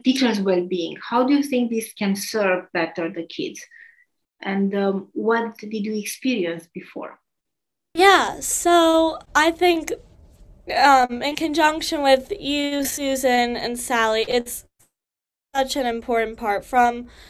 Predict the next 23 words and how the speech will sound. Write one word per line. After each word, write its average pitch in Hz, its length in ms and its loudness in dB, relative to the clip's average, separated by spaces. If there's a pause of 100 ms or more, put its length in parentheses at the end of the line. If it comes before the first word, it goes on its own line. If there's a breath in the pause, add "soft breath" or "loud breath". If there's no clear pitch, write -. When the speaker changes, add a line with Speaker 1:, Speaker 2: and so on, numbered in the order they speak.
(280 loud breath)
Speaker 2:
from 285 300 2
the 269 160 6
student, 233 580 0 (140)
student 233 480 0
perspective, 214 640 -6
'cause 254 360 -2 (440 loud breath)
definitely 320 400 4
from 269 600 4
when 233 420 2 (120)
teachers 262 540 0
are 240 120 2
taken 240 420 -2
care 226 300 2
of, 214 400 2
um, 208 520 0 (640 loud breath)
uh, 196 400 4 (180)
and 214 640 2
have, 214 680 -2 (580)
have 262 280 6
their 254 160 6
well-being 226 800 4
and, 214 460 0 (480 loud breath)
um, 208 540 2